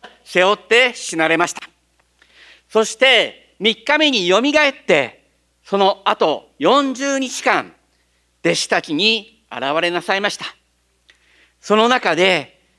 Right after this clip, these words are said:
弟子たちに命じられたことは、「さあ、出て行って、この福音を伝えなさい」ということでした。ヨハネの二十章の二十一節には、こう書いてあります。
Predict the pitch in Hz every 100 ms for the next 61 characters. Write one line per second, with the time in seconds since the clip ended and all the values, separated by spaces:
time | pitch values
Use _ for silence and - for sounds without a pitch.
0 | _ - 185 - - 226 214 196 143 165
1 | 196 190 202 196 196 202 208 185 185 254
2 | - _ _ _ - _ _ - 294 302
3 | 269 180 127 226 277 277 208 - 214 196
4 | - _ _ _ _ _ _ _ _ _
5 | - 226 262 - 254 233 233 220 - 254
6 | 262 247 277 262 240 _ _ - 165 180
7 | 156 - - - _ _ _ _ _ _
8 | _ _ _ _ _ 117 208 240 180 156
9 | 202 175 117 _ _ - 165 240 262 -
10 | 190 170 165 240 208 170 156 - 226 226
11 | 196 175 202 147 - - - 254 277 254
12 | 185 151 143 -